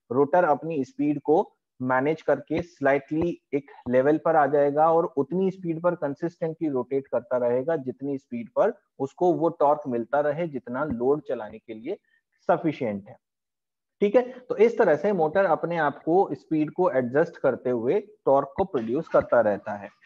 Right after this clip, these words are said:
right, now ये जो fall in speed है when we connect a load to the motor, ये depend करता है कि कितनी size का हमारे पास मशीन है। अगर हम small और medium size induction motors की बात करें तो the fall of speed can go up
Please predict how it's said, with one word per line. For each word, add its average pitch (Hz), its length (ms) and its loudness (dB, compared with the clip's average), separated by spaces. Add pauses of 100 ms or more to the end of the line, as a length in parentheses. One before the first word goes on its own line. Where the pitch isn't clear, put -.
(180)
right, 214 260 -2 (240)
now 226 280 4 (280)
ये 175 160 2
जो 240 360 4 (200)
fall 196 220 6 (120)
in 208 60 0 (100)
speed 190 340 -2
है 135 220 2
when 151 280 -2
we 170 160 -2
connect 143 440 -6
a - 20 0
load 135 340 0
to 139 140 -2
the 127 100 0
motor, 110 380 -2
ये 185 140 0
depend 190 400 0
करता 190 320 0
है 196 140 -2
कि 214 120 -16
कितनी 190 640 -4
size 165 440 0
का 180 180 -2
हमारे 123 360 -6
पास 135 240 -4
मशीन 107 360 -8
है। 104 140 -16 (360)
अगर 160 240 2
हम 185 160 0
small 147 380 0
और 180 120 0
medium 131 360 -6
size 170 340 -2
induction 147 400 -4
motors 156 360 -6
की 160 120 -6
बात 143 280 2
करें 143 220 -2
तो 180 200 -2
the 160 120 2 (140)
fall 156 240 4
of 170 200 -4
speed 175 260 0 (100)
can 151 220 -6
go 147 140 0
up 135 80 -8